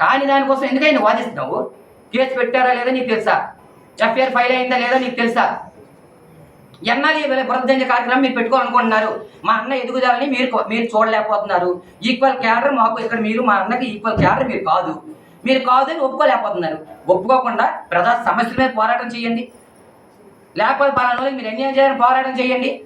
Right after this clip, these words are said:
మీరు, "మేము గంజాయిలు కాదు, నేను అదే వార్డులోనే కోఆర్డినేటర్గా ఉన్నానయ్యా." గంజాయి ఎలా పట్టుబడుతుందో రైల్వే స్టేషన్లో, ఎక్కడ గంజాయి సప్లై అవుతుంది, ఎవరు గంజాయిలు అక్కడ అమ్ముతున్నారు బల్క్గా,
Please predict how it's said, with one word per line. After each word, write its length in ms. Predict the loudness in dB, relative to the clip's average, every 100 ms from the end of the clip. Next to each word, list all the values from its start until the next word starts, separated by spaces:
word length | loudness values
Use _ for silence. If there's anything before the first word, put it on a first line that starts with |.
| -20 -20 _ _
మీరు, 160 | -4 -2
"మేము 140 | -2 0
గంజాయిలు 340 | 2 4 2 4
కాదు, 220 | 2 2 -2 -6
నేను 180 | -2 0
అదే 180 | 2 4 4
వార్డులోనే 460 | 2 0 -2 -4 -4 -2
కోఆర్డినేటర్గా 480 | -2 0 -4 -2 0
ఉన్నానయ్యా." 380 | 0 0 0 -2 -4 -6 -2
గంజాయి 380 | 0 4 4 4 2
ఎలా 120 | -2 -2
పట్టుబడుతుందో 520 | -4 0 -2 -2 0 2 2 -2
రైల్వే 200 | -2 0 0
స్టేషన్లో, 420 | -2 -2 0 0 0 -6 -4 0
ఎక్కడ 180 | 2 2
గంజాయి 260 | 0 -2 -2 -4
సప్లై 260 | -2 0 0
అవుతుంది, 340 | 0 -2 0 -2 -2 -2 0
ఎవరు 160 | 0 0
గంజాయిలు 300 | 0 0 0
అక్కడ 140 | 2 0
అమ్ముతున్నారు 380 | -2 -2 0 2
బల్క్గా, 280 | 0 2